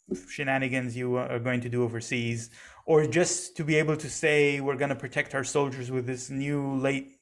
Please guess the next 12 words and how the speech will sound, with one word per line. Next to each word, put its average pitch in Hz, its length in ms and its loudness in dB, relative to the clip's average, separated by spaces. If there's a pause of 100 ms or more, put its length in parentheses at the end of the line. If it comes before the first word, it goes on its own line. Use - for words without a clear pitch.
uh, - 20 0
s-, 127 520 0
uh, 143 300 -2
state-of-the-art 131 880 0
drone 131 440 2
made 131 220 -2
by 123 140 -2
Elbit?" 214 440 0 (640)
And 139 120 -2
the 147 60 2
politician 175 600 4
says, 151 420 2